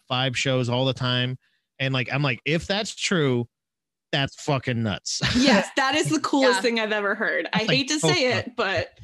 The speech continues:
Speaker 1: That's
Speaker 2: that is
Speaker 1: crazy. That's like
Speaker 2: dope
Speaker 1: a
Speaker 2: as
Speaker 1: metal
Speaker 2: hell.
Speaker 1: video. <laughs> That's like,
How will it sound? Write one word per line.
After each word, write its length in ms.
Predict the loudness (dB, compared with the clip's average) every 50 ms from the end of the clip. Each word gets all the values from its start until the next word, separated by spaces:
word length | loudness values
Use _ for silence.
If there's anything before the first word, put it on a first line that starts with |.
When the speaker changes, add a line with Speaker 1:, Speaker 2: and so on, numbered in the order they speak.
| -12 -6
Speaker 1:
That's 220 | -4 -4 -4 -4 -2 -2
Speaker 2:
that 160 | 0 2 2
is 80 | 2 2
Speaker 1:
crazy. 380 | 0 -4 -12 -14 _ -20 -20 _ _ _ _ _ -8
That's 120 | -6 -2 2
like 80 | 2 4
Speaker 2:
dope 200 | 4 4 4 2
Speaker 1:
a 20 | 0
Speaker 2:
as 80 | 0
Speaker 1:
metal 300 | 0 0 2 2 0 -2 -4 -4 -6
Speaker 2:
hell. 120 | -4 -2 2
Speaker 1:
video. 200 | 4 4 4 4
<laughs> 20 | 4
That's 180 | 2 2 2
like, 200 | 2 0 0 0